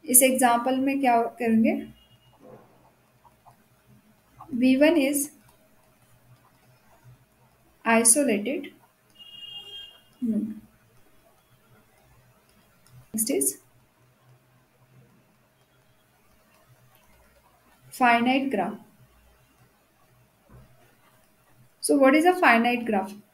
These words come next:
अगर हमारे ग्राफ के अंदर number of vertex और number of edges ये अगर finite है, तो then that graph is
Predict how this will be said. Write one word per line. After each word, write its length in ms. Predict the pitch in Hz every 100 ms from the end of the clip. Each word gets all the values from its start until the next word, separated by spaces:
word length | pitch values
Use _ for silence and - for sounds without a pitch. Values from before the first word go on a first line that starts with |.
| _ _ _ _
अगर 300 | 254 262 339
हमारे 360 | 311 311 285 311
ग्राफ 600 | 320 311 247 240 240 247
के 60 | 311
अंदर 300 | 277 247 226 214 - -
number 320 | 226 220 226
of 220 | 262 285 285
vertex 560 | 254 233 233 247 -
और 140 | - 240
number 300 | 233 226 226
of 140 | 240
edges 580 | 240 240 226 220 214 - _
ये 140 | 247 247
अगर 240 | 247 269
finite 600 | - 254 226 226 262 254
है, 120 | - - - _ _ _
तो 60 | -
then 260 | 214 254 269
that 280 | 277 247
graph 440 | 233 - 226 220 226
is 140 | 269